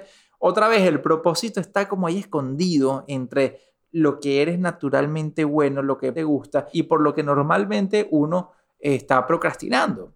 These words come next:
A mí la gente me busca por temas financieros, por decisiones importantes de vida y me doy cuenta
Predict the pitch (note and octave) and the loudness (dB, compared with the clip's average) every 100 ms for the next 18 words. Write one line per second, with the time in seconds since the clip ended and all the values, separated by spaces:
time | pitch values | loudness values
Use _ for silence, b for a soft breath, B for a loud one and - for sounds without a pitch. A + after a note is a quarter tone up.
0 | - C#3+ B2 B2 C#3 C#3 D#3 D#3+ E3 D#3 | -8 -4 0 0 0 2 2 4 4 2
1 | F#3 F#3 - D3 D3 D3+ B2+ B2 C3+ - | 2 0 2 4 4 2 -2 -2 -4 -6
2 | - C#3 C3 B2+ F3 D#3+ D3 C#3+ C#3+ - | -8 -4 -2 0 2 4 4 2 0 -6
3 | _ _ _ - C3+ B2 A#2+ B2 A#2+ B2+ | _ _ _ -2 2 2 2 0 -4 -6
4 | C3 B2 C#3 C3+ B2+ A#2+ B2 B2 C3 C#3 | -4 -4 -4 -4 -6 -6 -8 -8 -4 0
5 | F3 F3+ D3 C#3+ D3 B B B - B2 | 2 4 4 2 0 B B B -16 -14
6 | A#2+ A2+ C3 B2 A#2+ B2+ A#2+ E3 E3+ C#3+ | -14 -8 -4 -2 0 0 0 0 2 2
7 | C#3+ E3 E3+ E3 | 0 -2 -4 -8